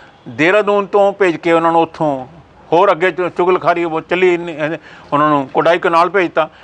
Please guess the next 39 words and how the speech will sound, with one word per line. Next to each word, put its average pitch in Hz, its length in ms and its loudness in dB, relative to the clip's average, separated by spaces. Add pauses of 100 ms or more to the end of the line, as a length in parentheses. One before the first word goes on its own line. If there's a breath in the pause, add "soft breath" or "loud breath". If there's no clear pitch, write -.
(160 loud breath)
ਕੋਡਾਈ 170 300 2
ਕਨਾਲ 175 340 0
ਦੇ 185 100 -2
ਵਿੱਚ 185 140 -4
ਉਹਨਾਂ 185 140 -4
ਦੀ 160 40 -10
ਤਿੰਨ 170 180 -2
ਲੱਖ 170 200 -2
ਵੀਹ 165 200 2
ਹਜ਼ਾਰ 185 180 2
ਪੈਨਸ਼ਨ 147 400 -4
ਸੀ। 156 240 -8
ਅੰਗਰੇਜ਼ਾਂ 160 420 0
ਨੇ 156 220 -4 (580 loud breath)
ਉਹਨਾਂ 165 260 0
ਨੂੰ 156 100 -2
ਤੰਗ 185 240 -2
ਕਰਨ 165 280 0
ਵਾਸਤੇ, 160 300 0
ਜਲੀਲ 170 380 0
ਕਰਨ 175 240 -2
ਵਾਸਤੇ 160 260 0
ਮਹਾਰਾਜਾ 143 360 0
ਰਿਪੂ 135 180 -6
ਦਮਨ 131 220 -10
ਸਿੰਘ 131 140 -10
ਨੂੰ, 156 120 -8 (300 loud breath)
ਤੇ 156 60 -2
ਉਹਨਾਂ 156 160 2
ਦੀ 165 60 2
ਪੈਨਸ਼ਨ 165 420 -4
ਘਟਾ 151 160 0
ਕੇ 156 120 -4
ਇੱਕ 156 120 -4
ਲੱਖ 156 220 -2
ਵੀਹ 170 180 0
ਹਜ਼ਾਰ 175 200 2
ਕਰ 131 160 -4
ਦਿੱਤੀ। 98 300 -10